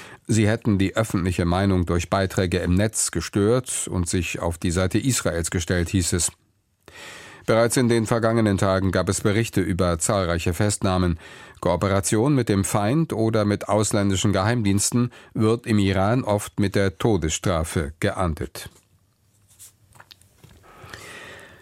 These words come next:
Spanien lehnt die geplante Erhöhung der Verteidigungsausgaben der nato-Länder auf fünf Prozent des Bruttoinlandsprodukts ab. Ein solcher Schritt sei übertrieben, heißt es von Seiten der Regierung.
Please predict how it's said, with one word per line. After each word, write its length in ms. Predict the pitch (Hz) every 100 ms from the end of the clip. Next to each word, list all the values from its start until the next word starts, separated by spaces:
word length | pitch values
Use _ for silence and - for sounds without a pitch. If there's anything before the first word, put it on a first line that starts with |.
| - -
Spanien 560 | - 135 165 113 139
lehnt 340 | 123 131 156 -
die 100 | 131
geplante 380 | 123 131 143 139
Erhöhung 440 | 113 104 143 156
der 100 | 139
Verteidigungsausgaben 1160 | 117 107 135 165 123 95 95 95 - 92 101 127
der 120 | 92
nato-Länder 640 | 92 101 110 104 131 117
auf 140 | 87 -
fünf 320 | 139 151 -
Prozent 580 | 131 113 117 107 - -
des 160 | 98
Bruttoinlandsprodukts 1120 | - 101 92 90 87 87 - 104 113 - -
ab. 260 | 87 85 - - - - - - - -
Ein 180 | 113
solcher 320 | 107 113 - 113
Schritt 280 | - 113
sei 180 | - 104
übertrieben, 760 | 95 98 98 123 117 92 82 73
heißt 280 | 92 87 92
es 140 | 85
von 200 | - 92
Seiten 400 | 90 92 - 95
der 120 | 95
Regierung. 540 | 92 90 107 104 98